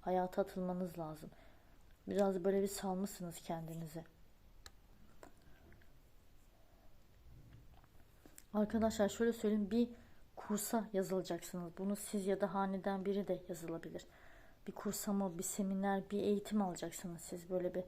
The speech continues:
kısa süreliğine ama uzun süreliğine değil. Bu sizin hayatınızı kurtaracak bir eğitim bile olabilir.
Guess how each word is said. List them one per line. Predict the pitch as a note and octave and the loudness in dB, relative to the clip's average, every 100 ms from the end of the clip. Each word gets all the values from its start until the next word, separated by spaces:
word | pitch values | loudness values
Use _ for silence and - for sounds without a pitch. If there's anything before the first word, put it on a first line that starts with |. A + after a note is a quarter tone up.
| - - - - - | -6 -20 -20 -16 -4
kısa | - A3+ | 0 0
süreliğine | - F3+ E3+ E3+ F3 | 0 0 0 0 -4
ama | E3+ | -2
uzun | F#3 F#3+ | -2 -2
süreliğine | G3 - F#3+ F#3+ F#3+ | -4 -2 0 0 0
değil. | F3+ F3 | -2 -2
Bu | G3 | -4
sizin | - A3 | 0 2
hayatınızı | G3+ G3+ G3 G#3+ G#3 G#3 | 4 2 2 0 0 0
kurtaracak | G#3+ G#3 G3+ F#3+ G#3+ G#3+ - - - - | -2 -2 -2 -2 -4 -6 -14 -20 -12 4
bir | |
eğitim | G3+ G3 - G3+ | 6 6 4 0
bile | E3+ | 2
olabilir. | E3 E3+ E3 E3 - | 0 -2 -4 -10 -12